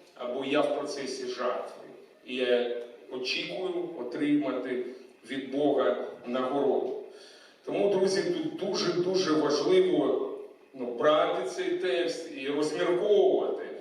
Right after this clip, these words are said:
як це відбувається в моєму житті, що відбувається. Тому, друзі, вітер або хма-,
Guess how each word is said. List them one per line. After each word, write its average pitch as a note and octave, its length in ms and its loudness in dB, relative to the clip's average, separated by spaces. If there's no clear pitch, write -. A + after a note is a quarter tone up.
як D3 420 4
це D#3 100 -2
відбувається - 1040 2
в C3+ 40 -8
моєму C#3 800 0
житті, D3+ 500 -4
що F3+ 320 2
відбувається. - 920 0
Тому, A#3+ 220 0
друзі, A#3 280 0
вітер - 560 2
або - 260 2
хма-, - 480 0